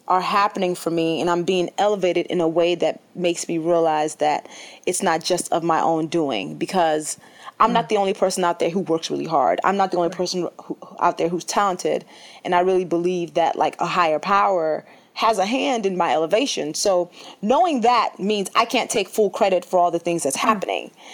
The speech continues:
Speaker 1: And
Speaker 2: Yeah.
Speaker 1: that does help me keep my feet on the ground, and it gives me perspective of knowing
Speaker 2: Mm.
Speaker 1: that, like, listen, you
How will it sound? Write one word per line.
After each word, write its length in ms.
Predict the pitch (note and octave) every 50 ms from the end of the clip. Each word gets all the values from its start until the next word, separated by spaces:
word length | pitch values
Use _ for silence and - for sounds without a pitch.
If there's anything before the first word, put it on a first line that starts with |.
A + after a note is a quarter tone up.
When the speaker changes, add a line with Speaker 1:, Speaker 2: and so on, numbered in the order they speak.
| - - - - - - -
Speaker 1:
And 100 | F#3+ G#3
Speaker 2:
Yeah. 80 | G#3+
Speaker 1:
that 260 | G#3+ G#3 - - -
does 280 | - A3 A3+ G#3+ G#3+ G#3+
help 260 | - A3 G#3+ G3 -
me 580 | F3 F#3+ F#3 F#3 F3+ F3 F3 E3+ - - _ _ -
keep 200 | - - A#3+ -
my 140 | F#3+ F3 E3+
feet 300 | - - - G3+ F3+ - -
on 160 | F3+ F#3 F3
the 80 | E3+ E3
ground, 440 | C#3+ F3 F3+ F3+ E3+ E3 D#3+ D#3+ D#3+
and 100 | E3 E3
it 220 | E3 D3+ D#3+ D3
gives 220 | F3 F#3+ F3 -
me 80 | F#3 E3+
perspective 840 | - - E3+ D#3 - - E3+ D#3 - - G#2+ E2 C2 D2+ - - - -
of 160 | - E3+ E3
knowing 300 | F3+ F3+ F3 E3+ E3+ -
Speaker 2:
Mm. 60 | E3
Speaker 1:
that, 200 | E3+ D#3 - -
like, 420 | - E3+ E3+ D#3+ D3+ D3 - - - - - - - _ -
listen, 540 | F3 F#3 F3 - - D#3+ C#3+ C3+ C3 D3 - - - - _ _
you 520 | - F3+ F#3+ G3+ G#3 G3+ G3+ G3 F#3+ F#3